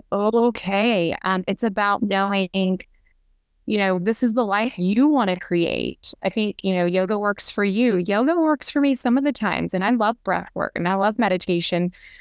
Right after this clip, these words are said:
For me, I, I feel sticky when I'm in, doing yoga. You know, I,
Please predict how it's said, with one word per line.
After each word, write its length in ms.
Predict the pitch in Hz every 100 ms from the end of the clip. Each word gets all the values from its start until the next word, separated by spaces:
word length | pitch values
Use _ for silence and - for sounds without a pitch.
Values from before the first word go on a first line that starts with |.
| _ -
For 160 | 240
me, 380 | 240 240 285 330 - _
I, 500 | - 208 226 269 254 - 175 - - _ _ _
I 140 | 208 208
feel 200 | 247 262
sticky 500 | - - 269 - 415
when 120 | 349
I'm 160 | 277 226
in, 220 | 202 180 _ 180
doing 280 | 175 190 185
yoga. 320 | 175 165 -
You 120 | - 180
know, 80 |
I, 260 | 180 185